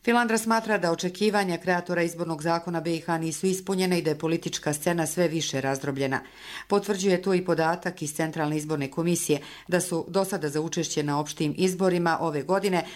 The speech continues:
ovjerili šezdeset pet političkih stranaka i dvadeset četiri nezavisna kandidata.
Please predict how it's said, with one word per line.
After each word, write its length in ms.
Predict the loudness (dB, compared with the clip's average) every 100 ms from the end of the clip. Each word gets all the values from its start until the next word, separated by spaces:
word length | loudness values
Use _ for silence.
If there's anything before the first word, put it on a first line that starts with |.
| -8 0
ovjerili 440 | 2 2 2 0
šezdeset 480 | 0 0 0 0 0
pet 200 | -2 0
političkih 500 | -2 -2 -4 -4 -4
stranaka 480 | -2 -2 -4 -2 -4
i 80 |
dvadeset 640 | -2 -2 -2 -2 -4 -6 -2
četiri 400 | -2 0 -2 -2
nezavisna 600 | -2 -2 -2 -2 -4 -4
kandidata. 640 | -2 -2 0 0 0 -4